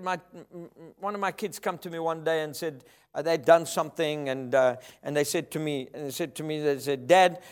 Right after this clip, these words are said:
you're probably disappointed in me." I said, "I could never be disappointed in you. You're my child. But I'm not happy with your behavior.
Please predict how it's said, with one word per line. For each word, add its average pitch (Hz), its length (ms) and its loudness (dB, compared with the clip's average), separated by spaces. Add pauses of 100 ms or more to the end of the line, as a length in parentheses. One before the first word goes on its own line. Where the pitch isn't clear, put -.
(140)
you're 156 160 -6
probably 185 500 4
disappointed 175 840 -2
in 120 180 -8
me." 113 120 -10
I - 340 -20
said, 120 140 -14 (160)
"I 117 40 -14
could 127 200 -10
never 147 180 -6
be 127 160 -8
disappointed 107 640 -12
in 85 80 -20
you. 85 140 -20 (180)
You're 113 120 -12
my 110 140 -6
child. - 360 -6 (1900)
But 139 140 -2
I'm 135 100 -4
not 139 160 -2
happy 139 260 -4
with 120 200 -12
your 113 100 -16
behavior. 110 520 -12